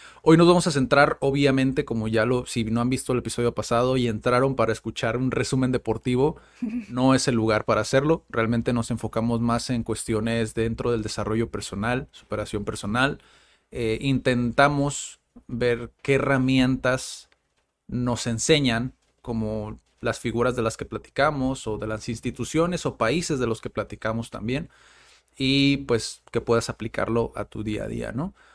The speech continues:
Speaker 1: Como ya lo comentamos, Alexa Moreno es una de las atletas que las vamos a platicar hoy,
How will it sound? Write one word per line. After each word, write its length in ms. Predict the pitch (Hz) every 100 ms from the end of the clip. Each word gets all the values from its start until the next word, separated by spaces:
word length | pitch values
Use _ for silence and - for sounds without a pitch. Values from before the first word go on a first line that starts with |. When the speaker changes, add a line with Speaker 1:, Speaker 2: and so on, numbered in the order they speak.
| _ _ _ -
Speaker 1:
Como 200 | 113 120
ya 120 | 123
lo 120 | 135
comentamos, 840 | 117 113 113 151 170 185 - - _
Alexa 380 | 110 110 113 135
Moreno 340 | 120 117 147
es 100 | 160
una 160 | 160 147
de 60 |
las 220 | 135 127 135
atletas 360 | 131 120 135
que 80 | -
las 140 | 117
vamos 220 | 113 123 127
a 60 |
platicar 460 | 120 110 113 113 117
hoy, 280 | 123 202